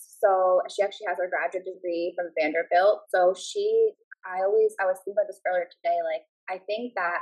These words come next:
I'm driven by just women in general, like, empowered by women and their strengths.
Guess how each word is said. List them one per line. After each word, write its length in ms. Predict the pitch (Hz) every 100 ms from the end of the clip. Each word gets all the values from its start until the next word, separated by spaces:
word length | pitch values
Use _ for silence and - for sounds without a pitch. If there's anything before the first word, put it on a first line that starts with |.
| -
I'm 160 | 190 190 -
driven 300 | - 175 190 170
by 140 | 160
just 160 | 160 151 - _ _ 175
women 380 | 175 165 180 214
in 180 | - 180
general, 300 | 151 170 254
like, 140 | -
empowered 520 | 170 - - 160 - -
by 140 | - 202 -
women 300 | 131 - 208 196
and 140 | 185
their 140 | 165 -
strengths. 760 | - - 180 330 302 339 -